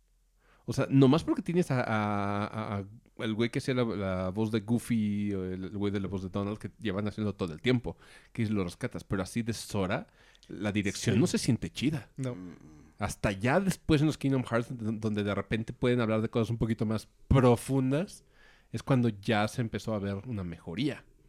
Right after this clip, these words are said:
Speaker 1: Pero hasta entonces, eh, el Kingdom Hearts uno es, es raro. O sea, incluso
Speaker 3: Mm.
Speaker 1: escuchas la voz de Ansem y dices, "No te creo el delivery.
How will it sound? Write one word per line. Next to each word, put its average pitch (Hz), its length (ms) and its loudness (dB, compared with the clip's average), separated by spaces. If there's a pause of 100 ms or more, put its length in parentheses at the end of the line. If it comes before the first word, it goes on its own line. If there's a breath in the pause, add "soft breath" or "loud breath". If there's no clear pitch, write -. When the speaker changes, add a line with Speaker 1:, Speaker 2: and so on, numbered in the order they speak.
(440 soft breath)
Speaker 1:
Pero 113 180 4
hasta 92 160 -6
entonces, 98 600 -4 (400 soft breath)
eh, 98 460 -2
el 117 200 -6
Kingdom 143 260 2
Hearts 123 340 -4
uno 135 480 4
es, 98 500 -8 (160)
es - 100 -16
raro. 139 380 -10 (420 soft breath)
O - 40 -20
sea, 123 100 2
incluso 123 280 2
Speaker 3:
Mm. 135 160 -2
Speaker 1:
escuchas - 340 -6
la 101 80 -2
voz 98 180 -4
de 104 120 0
Ansem 95 400 -2
y 123 80 -6
dices, 98 320 -8 (200)
"No 90 580 -6
te - 100 -14
creo 101 140 -6
el 82 60 -6
delivery. 73 360 -10